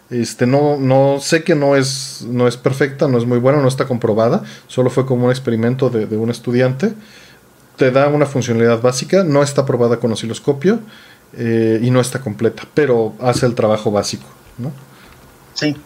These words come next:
Speaker 2: y una cosa importante que hay que decir, este, yo en algún momento le quise entrar también a, a, este, a hacer un port, pero el problema son los S D Ks.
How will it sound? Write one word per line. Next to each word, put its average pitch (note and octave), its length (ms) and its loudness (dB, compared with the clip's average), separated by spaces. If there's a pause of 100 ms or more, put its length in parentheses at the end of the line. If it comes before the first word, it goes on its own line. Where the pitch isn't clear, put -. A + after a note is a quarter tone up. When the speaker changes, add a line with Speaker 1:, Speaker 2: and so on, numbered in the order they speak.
(460)
Speaker 2:
y C#3 280 4
una E3+ 260 2
cosa G3 220 -2
importante D3+ 460 -2
que C#3+ 80 -2
hay C3+ 80 0
que C#3 120 -2
decir, A#2+ 380 -2
este, A2+ 640 -4 (580)
yo C3+ 300 0
en E3+ 60 2
algún E3+ 200 2
momento D#3 340 0
le C3 120 -2
quise D3 240 -2
entrar C3+ 360 0
también B2+ 340 0
a, A#2 440 0
a, A2+ 80 -2
este, A2 720 -8
a A#2 40 -8
hacer B2+ 220 -2
un C3+ 100 -4
port, C3+ 260 0 (680)
pero D3 460 2
el C#3 140 0
problema C#3 520 0
son C#3+ 240 -2
los C3+ 160 -2
S C3+ 160 -4
D A#2+ 100 0
Ks. - 320 -8